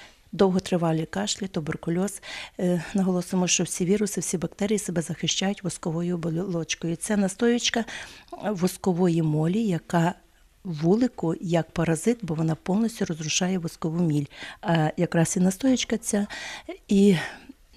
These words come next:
організм, е, при вживанні такої настойки організмом, організм готовий до сприйняття всіх вірусів, всіх бактерій, які хочуть попасти в наш організм,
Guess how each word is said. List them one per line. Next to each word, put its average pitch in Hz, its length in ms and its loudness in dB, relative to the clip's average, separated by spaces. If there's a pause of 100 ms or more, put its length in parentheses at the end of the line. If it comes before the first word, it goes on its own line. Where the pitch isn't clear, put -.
(120)
організм, 202 680 4
е, 175 220 2
при 196 120 4
вживанні 170 480 4
такої 160 420 -2
настойки 254 520 -2
організмом, 226 580 0
організм 202 380 0
готовий 196 460 0
до 165 180 0
сприйняття 170 640 -2 (280)
всіх - 320 -2
вірусів, 202 340 2
всіх 160 180 -2
бактерій, 190 400 -2
які 175 380 -4 (760)
хочуть - 440 -4
попасти - 440 -4
в 151 40 -2
наш 143 260 2
організм, 143 680 0